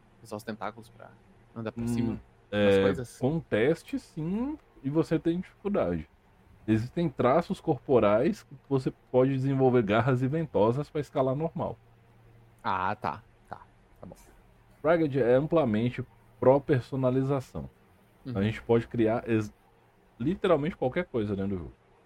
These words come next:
Speaker 1: Não, beleza, beleza. Vou, vou andando, me aproximando.
Speaker 2: Ok,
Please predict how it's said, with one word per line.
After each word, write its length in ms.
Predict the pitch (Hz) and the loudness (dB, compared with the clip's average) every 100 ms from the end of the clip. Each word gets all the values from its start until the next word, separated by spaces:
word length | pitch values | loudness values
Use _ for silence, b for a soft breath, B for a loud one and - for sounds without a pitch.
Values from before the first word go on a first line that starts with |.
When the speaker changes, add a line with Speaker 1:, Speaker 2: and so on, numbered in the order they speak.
| _ _ _ _ _ | _ _ _ _ _
Speaker 1:
Não, 140 | 139 | -6
beleza, 320 | 117 120 95 101 | -2 0 -2 -4
beleza. 360 | 101 98 - _ _ _ _ _ _ _ _ _ _ _ _ 120 | -6 -6 -14 _ _ _ _ _ _ _ _ _ _ _ _ -4
Vou, 500 | 120 127 151 170 151 - _ - | 0 0 -2 -10 -14 -20 _ -6
vou 280 | 113 113 120 | -2 0 -2
andando, 360 | 135 135 131 | -2 -4 -2
me 60 | 131 | -4
aproximando. 540 | 127 127 127 120 123 - _ _ _ _ _ _ _ _ _ _ | -4 -4 -4 -6 -6 -14 _ _ _ _ _ _ _ _ _ _
Speaker 2:
Ok, 280 | 80 - | -18 -10